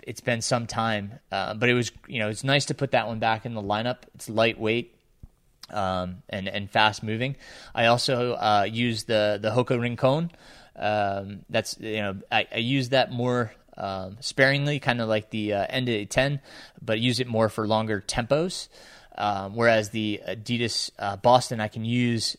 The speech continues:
you know, on a normal run, on an up-tempo run, on a, you know, a tempo run.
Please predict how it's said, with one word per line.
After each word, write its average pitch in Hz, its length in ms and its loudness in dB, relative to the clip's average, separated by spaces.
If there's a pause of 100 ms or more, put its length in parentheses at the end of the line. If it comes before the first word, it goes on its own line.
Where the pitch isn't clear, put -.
(100)
you 107 160 -2
know, 101 100 -4
on 123 220 0
a 120 40 0
normal 123 320 2
run, 120 520 2
on 101 180 -4
an 92 140 -8
up-tempo 127 500 2
run, 117 400 0
on 104 320 -6
a, 90 260 -4 (120)
you 98 120 -10
know, 92 200 -8 (100)
a - 60 -10
tempo 120 280 0
run. 113 360 2